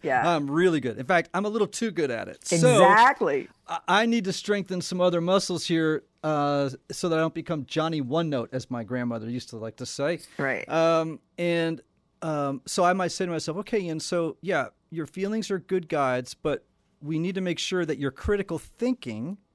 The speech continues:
Speaker 2: comes up to balance that," right? You
Speaker 1: Right.
Speaker 2: need, you need to employ critical thinking, and you need to start doing things, like,
Speaker 1: Right.
Speaker 2: beyond, like, so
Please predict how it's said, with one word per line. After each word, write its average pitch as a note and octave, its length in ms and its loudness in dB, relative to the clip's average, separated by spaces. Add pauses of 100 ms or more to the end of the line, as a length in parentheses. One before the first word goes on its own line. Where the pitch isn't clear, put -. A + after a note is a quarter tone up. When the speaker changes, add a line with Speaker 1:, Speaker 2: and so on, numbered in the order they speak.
(880)
Speaker 2:
comes F#3+ 260 -2
up F3+ 200 2
to D3+ 120 -2
balance F#3 600 -2
that," - 460 -8 (220)
right? D3+ 300 0
You E3+ 100 2
Speaker 1:
Right. F3 300 6
Speaker 2:
need, E3 100 -2
you F#3+ 100 -6
need G#3 140 -4
to F#3+ 80 2
employ F#3 400 0
critical F3 340 -4
thinking, A#3 460 -4
and A3+ 380 0 (520)
you C4 140 -4
need D#4 140 0
to A#3+ 60 -2
start G#3+ 360 0 (100)
doing G#3 400 2
things, - 680 -8 (100)
like, D#3+ 180 4
Speaker 1:
Right. D3+ 160 0
Speaker 2:
beyond, A3 600 0
like, F3 280 -4
so G#3 300 0